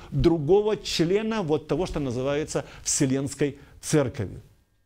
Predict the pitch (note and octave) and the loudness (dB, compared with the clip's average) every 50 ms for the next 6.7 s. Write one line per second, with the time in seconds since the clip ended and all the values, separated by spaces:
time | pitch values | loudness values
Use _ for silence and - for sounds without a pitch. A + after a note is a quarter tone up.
0 | _ _ _ _ _ _ _ _ _ _ _ _ A2 - - D3 C3+ C3 A#2 A2 | _ _ _ _ _ _ _ _ _ _ _ _ -8 0 2 2 2 2 0 -2
1 | G2+ F2+ - F#2+ F#2 D3 G3+ C#4+ D4+ B3 G#3+ G#3+ C4+ - - - D#4 F4 F4+ F4+ | -4 -4 -4 -6 -6 -4 -6 -6 -6 -6 -2 -2 -2 -2 0 -2 -2 -2 -2 -2
2 | F4 E4+ D#4+ - - - F#3+ F3 D#3 D3+ - - - _ _ _ _ _ - F3 | -4 -4 -6 -4 -6 -6 -6 -6 -8 -12 -16 -20 -20 _ _ _ _ _ 0 0
3 | D#3+ - - A#3+ A#3+ A#3 - - A3+ F#3 C3 - - - A#3+ C4 C#4 C#4+ C#4 - | 0 2 2 2 2 0 -2 -2 0 0 0 2 0 2 2 2 4 2 2 2
4 | - G#3+ - G#3+ G#3 F#3+ - - F3 D#3+ - - D3+ C#3+ D#3 D#3+ F#3+ G#3 G#3+ G3+ | 0 0 0 2 0 0 0 0 0 0 2 0 0 0 2 2 2 2 2 0
5 | G#3 - - C#3 D#3 D#3 - - D3 - - D#3+ F3 F3 D#3+ C#3+ D3 D3 - D3 | -2 -2 -2 -2 -2 -2 -2 -4 -4 -2 0 2 2 2 2 0 -2 -2 -2 -6
6 | C3+ - - - C3+ B2+ A#2+ A2+ A2 A2 G#2 G2+ - | -6 -6 -4 -6 -4 -2 -2 -2 -2 -2 -4 -6 -10